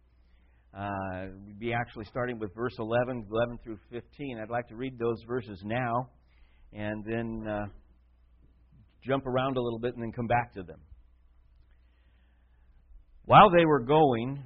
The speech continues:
behold, some of the guard went into the city and told the chief priest all that had taken place.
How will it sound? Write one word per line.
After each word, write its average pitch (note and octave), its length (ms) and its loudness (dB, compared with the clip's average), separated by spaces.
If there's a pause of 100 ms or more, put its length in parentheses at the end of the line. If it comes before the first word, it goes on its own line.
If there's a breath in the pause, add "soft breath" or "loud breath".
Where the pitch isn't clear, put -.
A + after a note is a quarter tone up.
behold, B2+ 520 4 (120)
some F#3 160 2
of E3 80 0
the C#3 60 0
guard B2+ 600 4 (220)
went C3 180 -2
into D#3 180 -2
the A#2+ 120 -6 (140)
city D3+ 260 -2
and A#2+ 120 -6
told E3+ 340 0
the B2+ 100 0
chief F3+ 280 -10 (160)
priest D#3+ 360 -4
all E3+ 240 0
that C#3+ 140 0
had C3+ 120 -4
taken E3 340 -4
place. D#3+ 440 -2